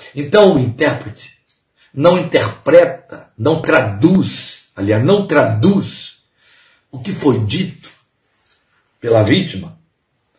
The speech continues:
da maneira como a vítima quis que o outro ouvisse. Esse intérprete, ele interpreta a tradução, ele muda o texto,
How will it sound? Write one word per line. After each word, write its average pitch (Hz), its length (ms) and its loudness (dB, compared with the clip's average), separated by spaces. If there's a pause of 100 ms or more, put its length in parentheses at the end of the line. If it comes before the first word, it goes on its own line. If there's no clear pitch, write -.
(180)
da 160 120 4
maneira 175 380 4
como 170 200 0
a 131 80 2
vítima 127 440 -4
quis 147 420 -10
que 123 280 -10 (680)
o 127 220 2
outro 117 260 2
ouvisse. 87 560 -10 (500)
Esse 143 460 2 (440)
intérprete, 107 800 0 (640)
ele 143 300 -2
interpreta - 920 -4
a 104 60 -6
tradução, 95 760 -10
ele 160 240 -2
muda 190 320 -2
o 107 120 -2
texto, - 480 -16